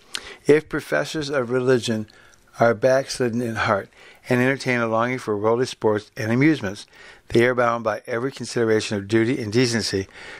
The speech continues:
to abstain from all outward manifestations of such inward lustings. Some have maintained that we should conform to the ways of the world somewhat,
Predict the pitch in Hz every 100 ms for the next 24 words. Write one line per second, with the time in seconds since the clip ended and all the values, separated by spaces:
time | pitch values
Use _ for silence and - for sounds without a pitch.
0 | - - 127 127 117 - - 123 135 -
1 | 110 - 120 127 131 123 135 127 117 113
2 | 110 113 - 107 101 117 107 107 98 -
3 | 131 - - - - 123 117 117 113 117
4 | 123 110 123 - 98 98 - - _ _
5 | _ - - 147 160 147 143 123 117 107
6 | - 117 107 101 107 107 117 127 - 110
7 | 107 - 92 - 113 120 127 - - -
8 | - 113 107 110 110 110 101 101 101 -
9 | 98 104 101